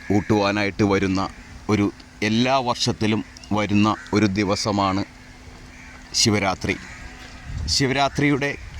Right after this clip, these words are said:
നാൾ വഴികൾ നൂറ്റാണ്ടുകളായി ആലുവയുടെ വലിയ ഒരു ആഘോഷമാണ് എല്ലാ വർഷവും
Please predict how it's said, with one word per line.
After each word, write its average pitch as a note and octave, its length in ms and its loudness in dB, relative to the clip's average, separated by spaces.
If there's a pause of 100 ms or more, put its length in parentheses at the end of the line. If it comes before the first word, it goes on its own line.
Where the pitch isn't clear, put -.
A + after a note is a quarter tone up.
(140)
നാൾ A#2 180 4 (100)
വഴികൾ A2 320 2 (1300)
നൂറ്റാണ്ടുകളായി E3 800 4 (240)
ആലുവയുടെ D3 460 2 (240)
വലിയ D#3+ 400 4 (160)
ഒരു C#3+ 120 4 (240)
ആഘോഷമാണ് B2 640 2 (220)
എല്ലാ A#2+ 200 4 (100)
വർഷവും A#2+ 360 0